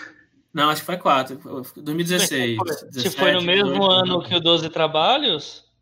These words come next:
Speaker 2: faz cinco. Eu tô na quinta temporada. <laughs>
Speaker 1: Ah, mas foi em que mês o Doze Trabalhos começou?
Speaker 2: Ah, aí você que tá fazendo, acho que foi em março, não sei, pergunta difícil.
Speaker 1: Aí, então, a gente começou, acho que você começou, tipo, no início de dois mil e dezesseis, a gente começou, acho que em novembro de dois mil e dezesseis.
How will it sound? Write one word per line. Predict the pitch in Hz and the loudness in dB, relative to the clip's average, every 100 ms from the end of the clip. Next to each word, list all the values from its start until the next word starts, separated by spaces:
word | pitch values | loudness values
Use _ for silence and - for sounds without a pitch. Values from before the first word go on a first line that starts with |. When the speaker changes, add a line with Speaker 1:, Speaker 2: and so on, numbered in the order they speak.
| _ | _
Speaker 2:
faz | 135 135 | -8 -6
cinco. | - 330 247 160 | -2 -2 -2 -4
Eu | 143 | -6
tô | 147 | -4
na | 143 | -6
quinta | 165 180 | -8 -6
temporada. | 208 214 320 196 156 147 - _ _ _ _ _ | -6 -4 -2 -2 -2 -10 -18 _ _ _ _ _
<laughs> | 151 - - - - - - | -18 -14 -12 -10 -4 -4 0
Speaker 1:
Ah, | 143 127 - | 0 0 -4
mas | - 151 156 160 - _ 123 | -2 2 2 0 -6 _ -8
foi | 151 165 | -4 -4
em | |
que | 214 | 0
mês | 190 151 127 | 2 2 0
o | 131 123 131 | -6 -10 -8
Doze | 123 123 | -8 -8
Trabalhos | 123 120 | -10 -10
começou? | 120 127 110 107 - - | -12 -14 -12 -14 -14 -4
Speaker 2:
Ah, | 131 131 143 113 113 113 110 | 2 4 4 2 -8 -20 -12
aí | 110 127 196 | -8 -6 -6
você | - 175 | -6 -8
que | |
tá | 147 147 | -8 -6
fazendo, | 135 151 | -2 0
acho | 139 135 | 0 0
que | - | 0
foi | 220 | 0
em | |
março, | 131 143 135 - | 4 2 2 -2
não | 135 | -4
sei, | 147 143 | -4 -2
pergunta | 123 170 247 | -2 0 0
difícil. | - 147 | 2 2
Speaker 1:
Aí, | 147 | 4
então, | - 156 | 2 0
a | 165 | -2
gente | 175 190 | -2 -2
começou, | 202 196 - | 0 0 0
acho | 170 175 | -2 0
que | 185 | -2
você | 180 190 185 | -2 -2 -2
começou, | 185 185 185 | -2 -6 -4
tipo, | 180 185 | -6 -4
no | 165 | -2
início | 165 202 240 | 2 0 0
de | 202 | -2
dois | 185 | -2
mil | 175 | -2
e | |
dezesseis, | 175 165 170 180 | -2 -4 -2 -2
a | 196 | -2
gente | 196 | -8
começou, | 190 180 180 | -10 -4 -4
acho | 175 | -4
que | 175 | -2
em | |
novembro | 185 190 160 175 | 0 0 -2 -4
de | 180 | -4
dois | 180 | -8
mil | |
e | 175 | -8
dezesseis. | 175 120 101 107 - | -10 -8 -8 -8 -14